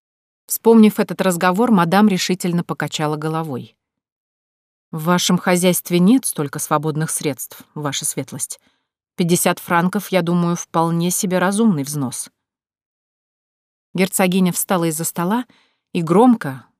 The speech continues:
так, чтобы слышали все, спросила: «Вы, поставленная здесь всего лишь экономкой, смеете перечить мне,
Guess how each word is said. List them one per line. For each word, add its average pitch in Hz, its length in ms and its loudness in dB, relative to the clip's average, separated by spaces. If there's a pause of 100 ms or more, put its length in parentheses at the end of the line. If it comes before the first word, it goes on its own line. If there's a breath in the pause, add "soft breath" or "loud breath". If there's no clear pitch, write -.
(120)
так, 165 200 -2
чтобы 151 260 -6
слышали 151 400 -6
все, 226 340 -4 (180 soft breath)
спросила: 123 680 -4 (1040)
«Вы, 180 480 4 (180)
поставленная 175 720 2
здесь 170 300 0
всего 175 320 0
лишь 170 220 2
экономкой, 165 580 4
смеете 208 560 6
перечить 208 520 2
мне, 202 380 6